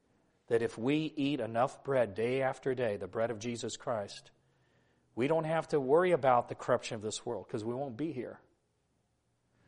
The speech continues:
We can go home, and then we can hear the beautiful songs we heard this morning in different languages. You imagine on your way to heaven,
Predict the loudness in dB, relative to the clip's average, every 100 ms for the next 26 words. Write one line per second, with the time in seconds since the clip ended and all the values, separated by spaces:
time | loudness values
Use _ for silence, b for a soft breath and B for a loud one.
0 | b -8 -8 -6 0 0 0 -2 -2 -4
1 | -14 _ _ _ _ _ _ _ _ _
2 | _ -14 -6 -4 -2 -4 -4 -8 -4 -2
3 | -2 -4 -6 -2 -2 -2 -6 -4 -2 0
4 | 0 -2 -8 -6 -6 -8 -10 -10 -10 -10
5 | -16 _ _ _ -12 -8 -8 -8 -12 -14
6 | -14 -18 -20 -20 -20 _ _ _ _ _
7 | _ -6 0 4 6 4 -2 -4 -4 -2
8 | 0 0 -2 -4 -4 -4 -10